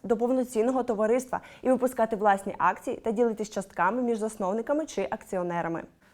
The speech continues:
По-друге, ви уже власник успішного бізнесу, котрий бажає урегулювати бізнес-процеси, такі як прийняття рішень зі співвласниками або ж утвердити нові повноваження керівного органу, чи порядок виплати дивідендів, або ж залучення інвестицій.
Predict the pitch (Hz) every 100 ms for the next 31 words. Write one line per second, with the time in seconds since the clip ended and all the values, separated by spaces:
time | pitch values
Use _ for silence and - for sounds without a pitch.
0 | _ - 359 269 311 311 226 254 320 240
1 | 247 196 214 214 190 - 196 240 240 202
2 | 180 240 277 240 202 220 262 254 254 269
3 | 269 - 302 277 285 247 196 214 247 180
4 | 202 208 - 247 247 240 196 - - -
5 | - - 359 359 285 269 262 240 247 226
6 | 208 196 196 - 220 190 190 208 214 175
7 | 175 - - 254 302 262 247 220 233 269
8 | 220 196 196 196 185 180 185 208 202 196
9 | 202 214 - 247 254 208 180 - - -
10 | 359 330 294 247 233 233 220 208 190 185
11 | 175 156 185 269 - - 285 190 196 202
12 | 170 170 196 185 185 196 190 196 185